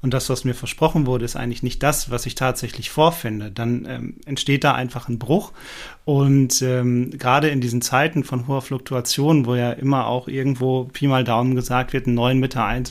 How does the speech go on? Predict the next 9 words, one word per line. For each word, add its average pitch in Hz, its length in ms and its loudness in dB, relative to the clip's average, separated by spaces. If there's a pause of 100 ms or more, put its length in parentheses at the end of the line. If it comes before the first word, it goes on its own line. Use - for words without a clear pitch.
(100)
Mitarbeiter 120 480 -2
einzustellen, 143 680 0 (420)
ist - 220 -2
teurer, 151 680 6 (220)
als 131 540 -2
einen 123 420 0
bestehenden 131 480 2
zu 104 200 -6
halten. 131 420 0